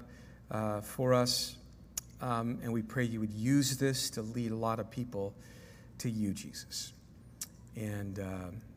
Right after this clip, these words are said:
we pray this in your name. Amen. All right.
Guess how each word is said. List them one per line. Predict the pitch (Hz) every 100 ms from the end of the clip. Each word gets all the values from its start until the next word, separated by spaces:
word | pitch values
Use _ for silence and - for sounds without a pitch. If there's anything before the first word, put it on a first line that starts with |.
| - -
we |
pray | 92 - 98
this | 95 -
in | 90
your | 101
name. | 101 90 - - - - - -
Amen. | 107 101 - - - - - - - - - - - - - - - - - - - - - -
All | 127
right. | 131 143 165 127 -